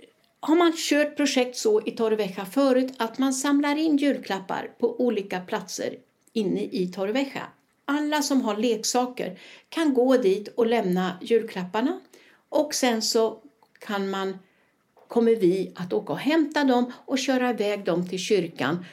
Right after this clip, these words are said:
som senare kommer att, eh, leverera ut de här till de barn som bäst behöver dem. För de kommer att kategorisera de här leksakerna efter åldrar och om det är flicka och pojke och vad det nu är för någonting som de gör, va?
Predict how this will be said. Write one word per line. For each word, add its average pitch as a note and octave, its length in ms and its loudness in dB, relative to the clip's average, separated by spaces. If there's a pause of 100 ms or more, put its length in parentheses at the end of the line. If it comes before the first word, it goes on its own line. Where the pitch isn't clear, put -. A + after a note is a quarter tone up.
som F#3 260 -2
senare E3 600 -2 (120)
kommer E3 520 -6
att, - 460 -10
eh, - 160 -2 (220)
leverera G#3 520 0 (120)
ut B3 300 2
de F3+ 160 0
här D3 280 -6 (120)
till F3+ 140 -4
de F3 240 0
barn F3+ 400 0 (220)
som E3 240 -2
bäst D#3+ 300 -2
behöver D3 360 -4
dem. - 180 -10 (320)
För - 80 -2
de F4 200 2
kommer E4 200 2
att D4 120 -4
kategorisera C4 800 0
de A3 140 -2
här F#3+ 120 -4
leksakerna F3 560 -4
efter - 320 -8
åldrar F#3+ 1000 2
och - 240 -4 (100)
om - 280 -4
det F3 80 0
är - 60 -2
flicka F3+ 340 -2
och D3+ 180 -6
pojke F#3+ 600 2
och F3+ 100 2
vad F3+ 120 4
det E3+ 100 2
nu D3+ 180 2
är D3 100 0
för - 160 -6
någonting C#3 380 -2
som - 200 -6
de - 160 -4
gör, A2 240 -6
va? A3 180 -2